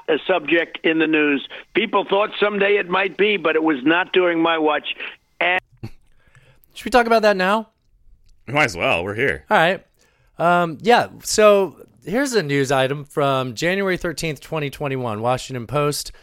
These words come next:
Speaker 2: Uh, shit, where's the headline? Trump, Trump upsets decades of U S policy on Taiwan, leaving thorny questions for Biden. So intentionally on his way out, uh,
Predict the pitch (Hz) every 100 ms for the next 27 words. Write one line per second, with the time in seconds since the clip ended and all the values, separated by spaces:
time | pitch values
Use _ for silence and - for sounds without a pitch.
0 | _ _ _ _ - 107 107 107 104 101
1 | 98 - - - 92 85 82 87 87 95
2 | _ 127 _ _ _ _ _ _ _ _
3 | - - 185 202 202 - - - - -
4 | - - - - _ _ _ _ - -
5 | 208 190 156 - 160 - 147 143 147 131
6 | 123 120 113 135 135 - 139 131 - 135
7 | 117 110 113 113 175 185 185 - _ _
8 | _ - 127 123 117 - 175 202 190 -
9 | 147 - 135 - 117 85 78 80 _ -
10 | - - - 135 139 185 190 - 180 175
11 | 160 143 120 131 131 135 135 - - 113
12 | 104 101